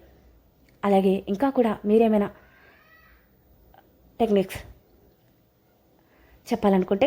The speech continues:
కామెంట్స్ రూపంలో తెలియచేయండి. వాటిని బట్టి కూడా చాలామంది నేర్చుకునే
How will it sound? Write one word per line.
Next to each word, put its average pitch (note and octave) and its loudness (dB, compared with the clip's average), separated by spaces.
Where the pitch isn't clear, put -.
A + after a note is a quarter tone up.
కామెంట్స్ G3+ 0
రూపంలో F3+ 0
తెలియచేయండి. G#3+ 0
వాటిని F3+ -2
బట్టి F3+ 0
కూడా G#3 0
చాలామంది F#3 2
నేర్చుకునే F#3+ 0